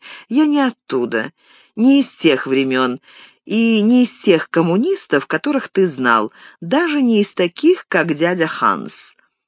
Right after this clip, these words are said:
Не из тех, о которых ты мечтаешь, по которым иногда тоскуешь.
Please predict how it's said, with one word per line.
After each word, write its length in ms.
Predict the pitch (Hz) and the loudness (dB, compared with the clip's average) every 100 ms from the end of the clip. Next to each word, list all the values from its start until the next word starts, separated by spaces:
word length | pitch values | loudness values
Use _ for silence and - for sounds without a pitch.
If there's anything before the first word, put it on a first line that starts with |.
| _ _ _ | _ _ _
Не 260 | 196 240 233 | 2 4 4
из 100 | - | 2
тех, 200 | 139 135 | -2 0
о 60 | |
которых 480 | 131 131 135 135 - - | -2 0 2 0 -2 -4
ты 260 | 156 175 | -2 0
мечтаешь, 800 | 160 139 - - 127 120 117 - - - - | -2 -2 -2 -2 -2 0 -2 -4 -8 -20 -8
по 80 | 147 | -4
которым 320 | 151 147 139 151 | 0 2 0 0
иногда 380 | 143 127 135 | -2 -2 -2
тоскуешь. 680 | 123 120 - - 95 78 - | -2 -4 -8 -8 -6 -4 -6